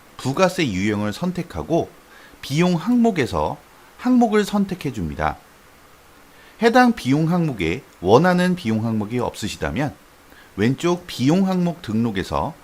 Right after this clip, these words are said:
새롭게 등록하시거나 필요 없는 항목들은 삭제하실 수 있습니다.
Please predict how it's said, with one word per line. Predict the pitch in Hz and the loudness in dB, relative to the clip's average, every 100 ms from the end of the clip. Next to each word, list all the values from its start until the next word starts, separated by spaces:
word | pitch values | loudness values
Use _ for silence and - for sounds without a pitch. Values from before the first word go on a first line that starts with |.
| - - | -20 -12
새롭게 | - 226 233 214 202 | -2 0 0 0 -2
등록하시거나 | - 214 - - 104 107 76 123 127 - - - - | 0 0 0 -4 -8 -6 -4 -4 -6 -10 -20 -20 -20
필요 | - 220 233 | -6 2 4
없는 | 196 104 120 123 | 4 2 0 -2
항목들은 | 160 151 - 104 78 87 143 - - | -2 -4 -4 -4 -4 -6 -10 -18 -20
삭제하실 | - 220 - 208 180 113 | -10 -10 0 2 2 0
수 | - | -6
있습니다. | 101 - 85 71 69 | -8 -8 -10 -8 -10